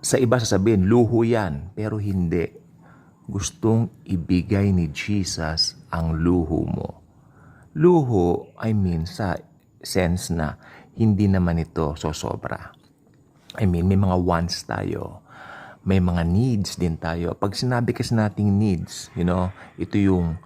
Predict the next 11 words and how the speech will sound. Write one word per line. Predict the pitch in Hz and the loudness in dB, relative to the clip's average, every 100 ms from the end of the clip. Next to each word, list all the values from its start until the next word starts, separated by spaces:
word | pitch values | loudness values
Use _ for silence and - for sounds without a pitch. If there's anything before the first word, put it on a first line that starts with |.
| - - - | -20 -20 -16
sa | - | -8
pang-araw-araw, | 92 87 - 85 92 90 85 87 92 87 - - - - - | -4 -2 -2 -2 -2 -2 -2 -2 0 0 -2 -10 -20 -18 -6
kailangan | 76 82 85 82 | -2 2 2 2
natin | 85 104 104 - 90 80 | 2 2 0 0 0 0
like | 76 76 - - | 0 -2 -6 -10
kape, | 82 95 98 135 190 165 - - - - - - - - - - | -4 2 2 2 0 -6 -16 -20 -20 -20 -20 -20 -20 -20 -18 0
Colgate, | 110 135 123 127 127 127 - - - - - - - - - - | 4 4 4 2 2 -2 -8 -20 -20 -20 -20 -20 -20 -18 -18 -12
ah, | 73 71 67 65 - - - - - - - - | -6 -6 -6 -6 -6 -8 -10 -14 -16 -16 -16 -8
shampoo, | - 123 147 127 131 127 127 - - - - - - - - - - | 2 4 4 4 4 4 0 -6 -16 -18 -20 -20 -20 -20 -20 -20 -8
ano | 85 - | -8 -6
pa? | - - | -8 -10